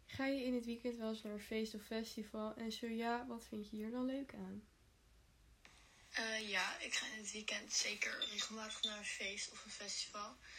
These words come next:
Speaker 2: Ik vind het alleen soms wel lastig, omdat een festival natuurlijk wel wat meer geld kost dan een feest. Dus ik ga vaker naar feesten dan naar festivals. Eh, ik vind het leuke aan feesten en festivals dat het gewoon altijd gezellig is. En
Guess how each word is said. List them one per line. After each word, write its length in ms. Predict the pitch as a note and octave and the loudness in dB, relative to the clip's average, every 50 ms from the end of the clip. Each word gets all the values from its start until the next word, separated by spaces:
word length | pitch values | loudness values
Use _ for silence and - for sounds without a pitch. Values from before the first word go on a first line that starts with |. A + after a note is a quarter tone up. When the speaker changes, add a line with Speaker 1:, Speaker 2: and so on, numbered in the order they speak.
| - - - - - | -12 -12 -14 -16 -16
Speaker 2:
Ik 80 | - - | -16 -14
vind 140 | - A#3+ - | -12 -10 -8
het 80 | G#3+ | -6
alleen 140 | G#3+ G#3+ G#3+ | -6 -4 -2
soms 240 | G#3 - A3 G#3+ G#3 | -4 -4 -4 -6 -6
wel 160 | G#3 G#3 G3+ | -6 -6 -6
lastig, 500 | F#3+ F#3+ G3 F#3+ - - - F#3+ F#3 - | -4 -4 -2 -2 -4 -4 -6 -8 -8 -10
omdat 240 | - G3 G3 F#3+ F#3+ | -10 -8 -8 -8 -8
een 100 | G3 F#3+ | -8 -8
festival 640 | - - G3 F#3+ - - G#3 G3 - F#3+ F#3 F3+ F3 | -8 -6 -6 -8 -8 -8 -10 -8 -6 -6 -6 -6 -8
natuurlijk 400 | F3+ F#3 F3+ - G3 G3 G3 F#3+ | -10 -10 -10 -8 -8 -8 -10 -8
wel 160 | - G3 F#3+ F#3+ | -6 -6 -6 -4
wat 200 | F#3+ F#3+ F#3+ - | -6 -8 -8 -8
meer 180 | G3+ G3+ G3 | -8 -4 -4
geld 280 | G3 - G3+ G3+ G#3 - | -4 -4 -4 -6 -10 -10
kost 280 | - - G#3 - - | -10 -6 -6 -6 -4
dan 120 | - G3+ G3 | -4 -6 -8
een 120 | F#3+ F#3+ | -6 -4
feest. 560 | F#3 - F#3 F3 F3 G#3+ B3 - - - - - - - - - - - - - - - - | -4 -2 -2 -4 -4 -6 -8 -10 -10 -10 -14 -14 -12 -10 -8 -8 -8 -8 -10 -12 -14 -16 -12
Dus 220 | - G#3+ G3 - - | -6 -2 -2 -2 -2
ik 120 | A3 - | 0 -2
ga 140 | - G#3 G3 | -2 -2 -2
vaker 320 | F#3+ - G#3 G#3 - A3 | -2 -2 -2 -2 -2 -4
naar 120 | G#3+ G3+ G3 | -6 -6 -6
feesten 340 | - - G3+ G3+ - - - | -4 -4 -4 -4 -4 -6 -8
dan 100 | G3+ F#3+ | -8 -8
naar 120 | F#3+ G3 | -6 -6
festivals. 880 | - - - - - - - - - - - - - - - - - - - - - - _ | -6 -4 -2 -2 -2 -2 -4 -8 -8 -8 -8 -6 -4 -4 -2 -2 -4 -6 -10 -20 -20 -18 _
Eh, 120 | - G#3+ A3+ | -8 -4 0
ik 100 | A3 - | 2 2
vind 200 | - - C4+ C#4 | 2 2 0 -4
het 160 | B3+ - - | -4 -2 0
leuke 280 | A3+ A#3 B3 B3 - | 0 0 0 0 -2
aan 180 | D4 - A3+ A3 | -2 -2 -2 0
feesten 380 | - - A#3+ A#3+ A3+ - - A3+ | 0 0 0 0 0 0 0 0
en 100 | A3 G#3 | 0 2
festivals 600 | - A#3 A#3 A3+ - - - - A#3 A3+ A3 - | 2 0 0 0 0 -4 -4 -6 -6 -6 -6 -8
dat 100 | - A3 | -8 -10
het 120 | A3 - | -10 -8
gewoon 260 | - - - A3+ A3+ A3 | -8 -6 -6 -6 -6 -6
altijd 260 | G#3 G#3 A3+ A3 - | -6 -8 -6 -6 -4
gezellig 500 | - - - G#3+ G#3+ A3 A3 G#3 G#3 - | -2 -2 0 0 0 -2 0 -2 -2 -2
is. 260 | A3+ A3 G#3 G#3 - | -2 -2 -4 -4 -4
En 200 | - G#3+ G#3 | -4 -6 -8